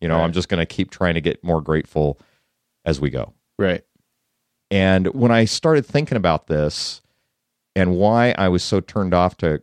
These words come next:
Speaker 1: <laughs> it's a funny way to say it, why I was so turned off to gratitude, or at least messages about gratitude, it occurred to me that I really need to be thinking in a richer, deeper way about leveling up my game in gratitude.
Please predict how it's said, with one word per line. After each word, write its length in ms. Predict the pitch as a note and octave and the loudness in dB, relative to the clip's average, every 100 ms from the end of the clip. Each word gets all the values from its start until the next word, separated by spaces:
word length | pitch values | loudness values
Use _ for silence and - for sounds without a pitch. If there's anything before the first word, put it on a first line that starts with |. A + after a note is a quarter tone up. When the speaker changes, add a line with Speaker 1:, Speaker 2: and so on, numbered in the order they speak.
| _ | _
Speaker 1:
<laughs> 120 | - | -6
it's 1200 | - - - - - - - - - - - - | -2 0 0 -2 -8 -12 -10 -4 -4 -4 -14 -18
a 180 | _ _ _ _ _ G#2+ | _ _ _ _ _ 0
funny 180 | G2+ | 2
way 140 | F2+ E2+ | 2 0
to 60 | E2+ | 0
say 180 | G#2 | 0
it, 160 | E2+ D#2 - - | 0 -2 -12 0
why 200 | A2 B2+ | 4 6
I 20 | |
was 120 | A2+ | 4
so 180 | - A#2+ | 0 -2
turned 320 | G#2+ A#2 A2 | -2 -2 0
off 180 | G#2+ G2+ | 0 0
to 80 | - | -2
gratitude, 640 | D#2+ F#2+ G#2 G#2+ F2+ E2 D#2+ | 0 2 2 0 0 0 2
or 100 | E2 | 2
at 60 | |
least 240 | G2 F#2+ F#2 | 0 0 0
messages 460 | F#2+ G2+ E2+ D2+ | 0 0 -4 -4
about 260 | D2+ D2 - | -2 -2 0
gratitude, 460 | D#2 D2+ - G2 | 0 0 0 0
it 140 | F#2 F2+ | 2 0
occurred 300 | - C#3+ D#3 | 0 0 2
to 60 | F#2 | 2
me 280 | D#2+ D#2 - _ _ _ - | 2 2 -4 _ _ _ -2
that 300 | G2 F2+ - _ _ _ _ - | 0 0 -2 _ _ _ _ 0
I 80 | G2+ | 2
really 420 | G2 C3+ D#3 B2+ | 4 4 4 4
need 220 | G#2+ G2 | 2 2
to 60 | F2+ | 0
be 160 | F2+ | 0
thinking 540 | E2 G#2 G2 F#2 E2+ E2+ | 0 0 0 0 0 -2
in 140 | - E2 | -2 -2
a 60 | |
richer, 480 | D2 E2+ G#2 - E2 | 0 0 -2 -2 -6
deeper 440 | C2+ F2 E2 D#2+ C#2+ | -4 -4 -4 -2 -2
way 560 | C#2+ D2+ C2+ A#1+ B1 _ _ _ _ _ _ - | 0 0 0 -6 -10 _ _ _ _ _ _ -6
about 420 | C2 D2 C#2 - _ | -2 -2 -2 -6 _
leveling 580 | E2 E2 F2 E2+ D#2+ D2+ | -4 0 0 0 0 0
up 180 | D2 - | -4 -6
my 140 | C2+ | -8
game 320 | C2 C#2 C2+ B1+ | -4 -4 -4 -6
in 80 | |
gratitude. 580 | B1 A#1 A1+ - - - | -8 -10 -12 -14 -16 -16